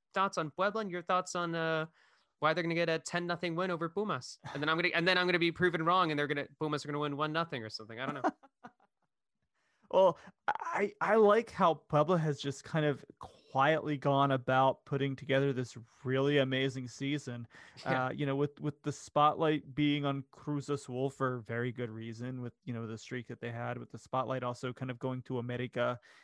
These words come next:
Speaker 2: uh, again, for good reason, with the season that they've had under Solari. You know, Puebla's kind of been quietly going about their business and, and just kind of beating teams. And,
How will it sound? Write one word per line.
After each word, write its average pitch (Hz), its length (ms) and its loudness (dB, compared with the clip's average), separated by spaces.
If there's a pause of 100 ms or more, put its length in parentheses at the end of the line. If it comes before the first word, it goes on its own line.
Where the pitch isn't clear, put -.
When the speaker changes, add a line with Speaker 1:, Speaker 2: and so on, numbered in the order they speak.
(140)
Speaker 2:
uh, 180 140 -2
again, 180 240 2
for 170 140 -2
good 143 180 0
reason, 135 380 -4
with 127 100 -12
the 117 100 -12
season 127 380 -8
that 117 160 -10
they've 120 220 -6
had 127 260 -2
under 127 220 -8
Solari. 127 640 -6 (640)
You 160 80 -4
know, 160 160 -2 (100)
Puebla's 277 320 2
kind 302 220 -6
of 294 200 -10
been 214 220 -4 (280)
quietly 185 720 -2
going 170 340 -4
about 175 320 -2
their 170 100 -2
business 156 540 -4
and, 135 240 -8 (100)
and 120 220 -8 (120)
just 131 240 -12 (480)
kind 151 140 -6
of 151 60 -10 (160)
beating 156 280 -6
teams. 151 480 -8
And, 127 280 -6